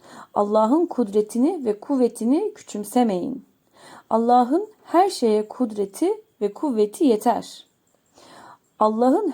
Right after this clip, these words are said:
her şeye gücü yeter. Allah her şeye muktedirdir. Allah'ın muktedir olmadığı bu alemde hiçbir şey yoktur.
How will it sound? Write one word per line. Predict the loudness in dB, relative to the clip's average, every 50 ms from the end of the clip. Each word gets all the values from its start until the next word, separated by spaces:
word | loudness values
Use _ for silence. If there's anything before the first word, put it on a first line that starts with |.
| -6 -2
her | 0 2 2 2
şeye | 0 -2 0 0 2 2 2
gücü | -2 -2 -6 -8 0 2
yeter. | 4 4 4 2 -2 -8 -10 -10 -10 -14 -20 _ -20 -20 -20 _ _
Allah | 2 2 4 4 2 2 0 -2
her | 2 4 4 4
şeye | 4 0 -2 0 0 2
muktedirdir. | 2 2 2 0 -4 -4 -4 -4 0 2 0 0 0 -2 -4 -4 -4 -8 -16 -20 _ -20 -20 -20 -20 -20 -14 _
Allah'ın | -2 -2 0 2 4 4 4 6 6
muktedir | 6 6 6 4 2 0 -2 0 0 0 -2 -2 0
olmadığı | 2 4 4 6 6 6 6 6 4 2 2 2 2 2 0 0
bu | 0 2 4
alemde | 4 4 4 4 4 2 0 0 -2 0 2 4 4 4 2 0 -10 -20 _ _ _
hiçbir | -2 -2 0 0 -2 -2 -2 -2
şey | -2 -2 0 2 4 4 4 2 4
yoktur. | 4 2 2 0 -4 -10 -8 -10 -10 -10 -14 -20 -20 _